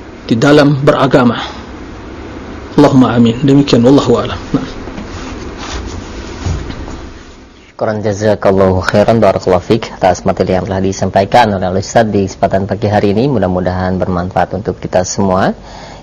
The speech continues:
Speaker 2: ya, dan mudah-mudahan kita bisa mengerti dan faham, uh, apa yang telah disampaikan oleh Ustaz di kesempatan pagi hari ini. Baik,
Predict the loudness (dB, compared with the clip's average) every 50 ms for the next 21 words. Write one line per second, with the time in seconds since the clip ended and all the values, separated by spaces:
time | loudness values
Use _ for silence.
0 | -12 -6 -4 -2 -2 -2 -2 2 2 2 2 2 0 -2 -4 -4 -4 -2 -2 -2
1 | 0 0 0 0 0 -2 -4 -4 -4 -4 -2 -2 -2 -4 0 2 4 4 4 4
2 | 2 0 2 4 4 4 4 2 2 2 2 2 0 -2 -12 -20 -20 -20 -20 -20
3 | -20 -14 -6 -4 -4 -2 -2 -4 -6 -8 -6 0 0 0 2 2 2 2 2 0
4 | -2 -4 -10 -20 -20 -20 -20 -16 -8 -4 -4 -2 -2 -2 0 2 2 2 2 -2
5 | -4 -4 -4 -4 -2 -2 -2 -2 -2 -4 -6 -6 -6 -6 -4 -2 -4 -4 -2 -2
6 | -2 -2 -2 -2 -2 -2 -2 -2 -4 -4 -6 -4 0 0 0 0 0 -2 -4 -4
7 | -4 -4 -6 -10 -10 -2 -2 0 0 0 -2 -2 -6 -10 -14 -12 -4 -2 -2 0
8 | 0 -2 -4 -4 -4 -6 -8 -8 -12 -18 -20 -20 -20 -20 -20 -20 -20 -20 -18 -6
9 | 2 2 4 4